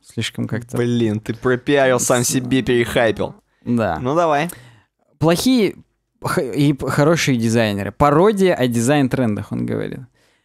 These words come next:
Speaker 1: И здесь, ну, вы сами пойм-, по первому пункту всё поймёте, короче. Плохие дизайнеры используют зелёный на фиолетовом, хорошие используют серый на сером.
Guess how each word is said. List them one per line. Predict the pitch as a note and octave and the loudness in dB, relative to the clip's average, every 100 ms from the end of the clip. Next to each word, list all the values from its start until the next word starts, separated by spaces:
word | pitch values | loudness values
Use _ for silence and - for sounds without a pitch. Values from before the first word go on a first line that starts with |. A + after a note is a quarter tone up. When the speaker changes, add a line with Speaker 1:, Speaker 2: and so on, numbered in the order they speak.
| _ _ - | _ _ -6
Speaker 1:
И | D#3+ | -4
здесь, | D#3+ F#3 A#3 - | -2 0 -2 0
ну, | A3 G#3+ | 0 0
вы | E3+ G#3 | 0 0
сами | - G#3+ F3 | 2 2 2
пойм-, | D#3+ E3 C#3+ - _ | 0 -2 -4 -16 _
по | F3+ | 2
первому | B3 A3 G3+ | 4 4 4
пункту | F3+ G3 - C#3+ | 4 0 0 0
всё | - | 0
поймёте, | B2+ C3 A#2 G2+ - | 2 2 2 0 -4
короче. | A2 G#2+ - - _ - | -8 -8 -8 -12 _ -4
Плохие | D3 - A3 | -2 0 0
дизайнеры | F3 D3 D#3 G#3+ G#3+ D3 B2 | 2 2 2 2 2 2 0
используют | - F3 D#3+ D3+ | 0 0 2 0
зелёный | A#2+ C3 D3+ E3 | 2 2 2 2
на | B2+ B2 B2 G#2 | 2 2 0 -2
фиолетовом, | - C3+ D3+ B2+ G#2+ G2 | -2 0 2 0 -2 -8
хорошие | - - C3+ F#3 - G#3 | -4 0 2 2 0 -2
используют | - F#3 F#3 D#3 | 0 0 0 -2
серый | - A2+ A2+ | 0 0 2
на | A2+ | 0
сером. | - G2 G#2+ B2 | -2 -6 -8 -12